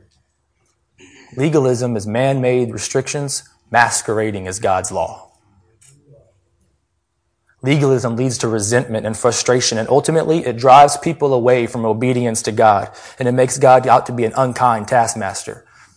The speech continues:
intent on robbing us of joy. Proverbs thirty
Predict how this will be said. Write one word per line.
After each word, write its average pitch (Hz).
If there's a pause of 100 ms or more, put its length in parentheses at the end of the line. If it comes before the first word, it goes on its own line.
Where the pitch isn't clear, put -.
(160)
intent 117
on 107
robbing 113
us 110
of 95
joy. 104 (2500)
Proverbs 143
thirty 117